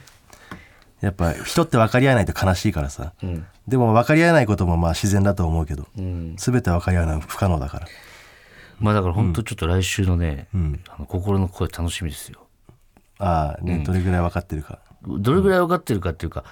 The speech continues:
Speaker 1: うん。
Speaker 2: 畑中だったらこれぐらい思ってるだろうって、みんながどれぐらい思ってるかちょっと気になる。
Speaker 1: うん。なるほどね。
Speaker 2: うん。
Speaker 1: それとまあ比べてみて、
Speaker 2: うん。
Speaker 1: うん。俺ってこんなやばいこと言ってたんだっていうふうに気づくかもしれないし。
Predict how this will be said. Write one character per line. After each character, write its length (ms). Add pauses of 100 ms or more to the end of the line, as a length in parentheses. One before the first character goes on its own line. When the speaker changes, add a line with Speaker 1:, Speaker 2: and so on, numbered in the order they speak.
(120)
Speaker 1:
う 60
ん。 40
Speaker 2:
畑 240
中 420
だ 120
っ 20 (120)
た 80
ら 100
こ 120
れ 60
ぐ 100
ら 60
い 40
思 120
っ 80
て 120
る 80
だ 100
ろ 80
う 20
っ 40
て、 120
み 120
ん 20
な 100
が 100
ど 120
れ 80
ぐ 80
ら 80
い 20
思 140
っ 40
て 120
る 100
か 140
ち 80
ょ 40
っ 40
と 60
気 40
に 80
な 80
る。 60
Speaker 1:
う 20
ん。 40
な 80
る 80
ほ 40
ど 80
ね。 180 (100)
Speaker 2:
う 40
ん。 200 (720)
Speaker 1:
そ 160
れ 80
と 100
ま 160
あ 40 (100)
比 60 (120)
べ 120
て 120
み 100
て、 220 (140)
Speaker 2:
う 40
ん。 20
Speaker 1:
う 40
ん。 460 (560)
俺 160
っ 20
て 100
こ 160
ん 60
な 80
や 100
ば 120
い 40
こ 80
と 80
言 80
っ 40
て 140
た 60
ん 60
だ 80
っ 40
て 160
い 40
う 40
ふ 40
う 40
に 60
気 160
づ 80
く 40
か 100
も 80
し 80
れ 60
な 100
い 40
し。 160